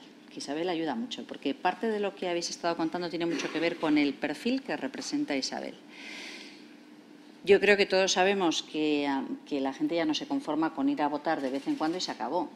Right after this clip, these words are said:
Todos sentimos que queremos ser partícipes prácticamente en el día a día de los, eh, procesos de toma de decisión que, ah,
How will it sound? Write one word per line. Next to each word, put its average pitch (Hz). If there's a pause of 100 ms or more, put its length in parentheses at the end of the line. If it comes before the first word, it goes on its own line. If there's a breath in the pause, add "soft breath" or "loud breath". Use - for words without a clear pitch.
(120)
Todos 143
sentimos 156
que 143
queremos 143
ser 151
partícipes 147
prácticamente 143
en 151
el 127
día 139
a 135
día 156
de 151
los, 127
eh, 139
procesos 151
de 147
toma 143
de 143
decisión 147 (760 loud breath)
que, 135
ah, 120